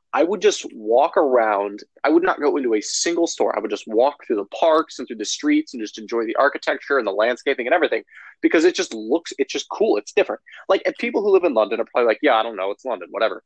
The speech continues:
But, like, for us who aren't used to that, like, that layout of a city and, like I said, that architecture and everything,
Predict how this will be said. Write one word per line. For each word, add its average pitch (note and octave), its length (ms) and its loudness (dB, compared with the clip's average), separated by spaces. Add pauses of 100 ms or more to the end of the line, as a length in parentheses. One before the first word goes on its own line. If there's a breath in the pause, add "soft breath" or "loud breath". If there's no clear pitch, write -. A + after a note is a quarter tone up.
(240 soft breath)
But, C#3+ 120 0
like, C3 240 -2
for - 200 -6
us C3+ 300 -2
who C3 140 -2
aren't A2 200 -2
used A2+ 340 -8
to G#2 80 -6
that, G2 260 0 (760)
like, G#2 200 -4 (380)
that G#2 180 0 (200)
layout A2 460 2
of G2+ 60 -2
a G2 80 -4
city D#3 340 2
and, A2+ 240 -4
like G#2+ 160 -4
I A#2+ 60 -4
said, G#2+ 160 -4
that G2 80 0
architecture B2 440 0
and C3+ 40 2
everything, C#3 320 2